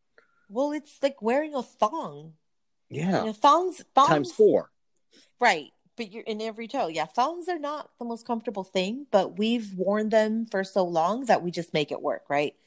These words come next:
Speaker 1: So we don't even feel the fucking string in our ass, in between our ass cheeks anymore. Um, but it, on your feet, you're really not used to that.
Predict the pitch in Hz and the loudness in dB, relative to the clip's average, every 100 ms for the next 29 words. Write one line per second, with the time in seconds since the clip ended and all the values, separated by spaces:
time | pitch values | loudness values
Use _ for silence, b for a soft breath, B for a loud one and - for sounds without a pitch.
0 | _ _ _ _ 202 208 240 233 196 190 | _ _ _ _ 0 4 4 4 2 -2
1 | - 185 180 170 160 151 165 160 147 - | 0 0 2 0 -4 -4 -4 -4 -8 -8
2 | - 160 160 147 - 156 156 - 175 156 | -2 0 2 0 4 6 6 0 -6 -8
3 | - 160 143 139 143 - - 156 - 156 | -8 -6 -2 -2 -2 -6 -12 -12 -8 -10
4 | 139 147 147 147 143 B B B B - | -8 -4 -2 -2 -6 B B B B 4
5 | 175 165 160 156 - 156 202 160 156 - | 6 6 2 -10 -16 -2 2 4 2 -6
6 | _ - 117 202 196 202 190 175 - - | _ -20 -2 2 4 2 0 -2 -4 0
7 | 269 339 220 233 294 233 156 208 254 - | 2 2 0 0 0 -2 -4 -4 -4 -4
8 | 170 135 143 139 - - | -4 -4 -2 -4 -4 -10